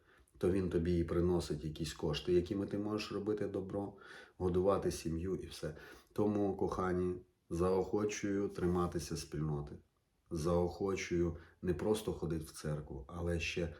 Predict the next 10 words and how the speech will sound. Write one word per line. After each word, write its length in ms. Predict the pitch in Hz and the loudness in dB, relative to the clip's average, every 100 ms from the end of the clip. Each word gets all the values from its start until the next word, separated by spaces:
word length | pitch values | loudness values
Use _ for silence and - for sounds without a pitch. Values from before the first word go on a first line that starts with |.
| - | -10
являти 580 | 87 87 85 90 101 85 | -4 0 2 0 0 -2
Христа, 500 | 76 76 73 - 73 - | -6 -6 -8 -8 -6 -4
жити 400 | 80 92 107 - | -2 0 0 -2
по-християнськи, 920 | 80 71 76 73 - 73 69 - - _ | -4 -8 -8 -8 -8 -8 -6 -10 -16 _
читати 600 | - 87 71 101 101 85 | -4 -4 0 0 0 0
Слово 460 | 78 82 76 71 - - - - - | -4 -2 -2 -4 -10 -20 -20 -18 0
і 120 | 127 | 2
говорити 520 | 87 78 80 85 80 | 2 0 2 0 0
про 200 | 73 73 | -6 -10
це. 280 | - 69 | -8 -8